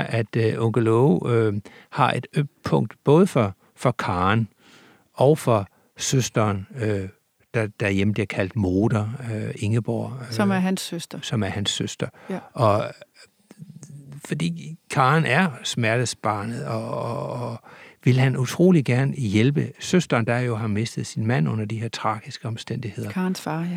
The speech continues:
Speaker 2: ja.
Speaker 1: Ja. Øh, Wilhelm Dinesen, der som sagt begik, øh, selvmord. Så der er for det første et stort hjerte i ham. Han er på mange måder en kynisk og kold forretningsmand, utrolig dygtig. Øh, men han har sådan et, et, et, der er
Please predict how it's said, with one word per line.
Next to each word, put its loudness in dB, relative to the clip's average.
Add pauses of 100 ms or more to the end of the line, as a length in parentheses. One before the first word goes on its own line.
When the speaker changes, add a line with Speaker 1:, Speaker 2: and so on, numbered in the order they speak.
(120)
Speaker 2:
ja. 4
Speaker 1:
Ja. 0 (680)
Øh, 0
Wilhelm 0
Dinesen, -2
der -4
som -6
sagt -6
begik, -8
øh, -4
selvmord. -2 (300)
Så 0
der 4
er 2
for -6
det -2
første 4
et 0
stort 2
hjerte 2
i -4
ham. -4
Han 0
er 0
på 2
mange 6
måder 6
en -2
kynisk 2
og -6
kold -2 (320)
forretningsmand, 0
utrolig -2
dygtig. 4 (500)
Øh, 6
men 4
han 2
har 2
sådan 2
et, 0
et, 0 (100)
et, 0 (300)
der 2
er 2